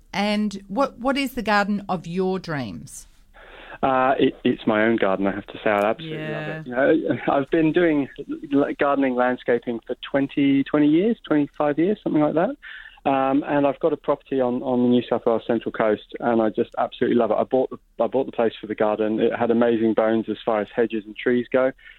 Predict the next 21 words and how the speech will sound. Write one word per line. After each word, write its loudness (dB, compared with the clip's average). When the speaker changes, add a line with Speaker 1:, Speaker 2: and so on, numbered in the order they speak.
Speaker 2:
which 2
is 2
the 0
one 0
thing, -4
you -6
know, -2
you -4
can't -2
buy 0
maturity 0
like 0
that. 0
Or, -8
well, -8
you -12
can, -2
you -2
buy 0
the -6
house. -2